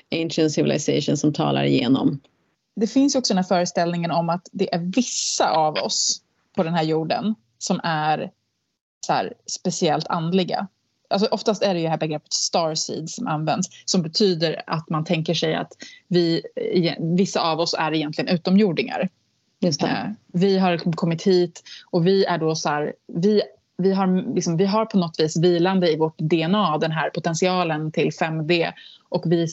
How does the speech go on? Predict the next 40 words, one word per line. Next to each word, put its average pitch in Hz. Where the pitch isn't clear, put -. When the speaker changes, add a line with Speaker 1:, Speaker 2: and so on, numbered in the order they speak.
Speaker 2:
vi 202
är 220
här 185
på 170
jorden 170
för -
att -
sprida 151
det 151
här 160
budskapet. 170
Speaker 1:
Mm. 165
Speaker 2:
Eh, 208
alltså, 202
det 233
är 180
narcissistiskt, 202
tycker -
jag. 202
Speaker 1:
Mm. 196
Ja. 220
Speaker 2:
Jag 208
tycker 220
att 190
det 202
är 190
en 185
narcissistisk 180
föreställning. 165
Och 196
visst, 233
om 196
man 190
sitter 220
hemma 196
på 196
sin 180
kammare 185
och -
tror, 160